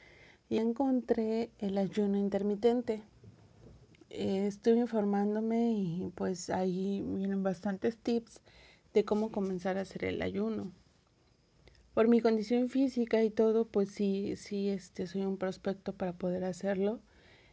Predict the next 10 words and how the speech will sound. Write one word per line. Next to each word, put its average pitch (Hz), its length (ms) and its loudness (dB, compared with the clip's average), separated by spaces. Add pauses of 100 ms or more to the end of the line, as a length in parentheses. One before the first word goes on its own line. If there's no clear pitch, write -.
Y 226 220 6
de 208 100 6
inicio 240 580 4
voy 220 180 8
a 220 100 -2
comenzar 196 460 -2
haciéndolo 202 880 0
de 196 100 0
doce 185 380 -4
horas. 185 500 -4